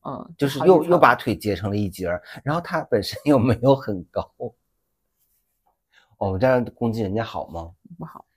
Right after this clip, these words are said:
Speaker 2: 就是我们只给他一个建议，就是
Speaker 1: 嗯。
Speaker 2: 可以穿一个高跟儿鞋，
Speaker 1: 太累了。
Speaker 2: 拉伸一下比例。
Speaker 1: 太累了。
Speaker 2: 但人家讲的好像还挺认真的。
Speaker 1: 对。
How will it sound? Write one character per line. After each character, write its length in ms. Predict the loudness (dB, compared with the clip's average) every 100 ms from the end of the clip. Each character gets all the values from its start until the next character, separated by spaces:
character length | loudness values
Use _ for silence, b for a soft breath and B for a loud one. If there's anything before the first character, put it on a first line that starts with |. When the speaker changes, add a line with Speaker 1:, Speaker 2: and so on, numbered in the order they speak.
| _
Speaker 2:
就 100 | -2
是 60 |
我 40 | -2
们 80 | -4
只 160 | -8 -8
给 80 |
他 80 | -8
一 80 | -6
个 100 | -8
建 260 | -6 -6 -6
议， 160 | -6 -8
就 140 | -10
是 160 | -8 -8
Speaker 1:
嗯。 320 | -8 -12 -18 _
Speaker 2:
可 100 | -18 -14
以 60 |
穿 240 | -14 -10 -10
一 40 |
个 120 | -10
高 180 | -6 -2
跟 140 | 0 0
儿 80 |
鞋， 420 | -2 -10 -8 -8 -12 _ _ B
Speaker 1:
太 280 | -2 0 0
累 260 | 4 4
了。 60 | 6
Speaker 2:
拉 180 | 6 6
伸 260 | 4 0
一 40 | 4
下 120 | 4
比 260 | 2 -4
例。 280 | -6 -4 -4 _ _
Speaker 1:
太 100 | -20 -16
累 160 | -14 -14
了。 80 | 2
Speaker 2:
但 140 | 4
人 80 | 6
家 80 | 2
讲 280 | 2 0 2
的 60 | -2
好 120 | 0
像 80 | 0
还 100 | -2
挺 220 | -4 -6
认 200 | -4 -4
真 220 | -4 -4
的。 200 | -6 -8 _
Speaker 1:
对。 220 | -16 -16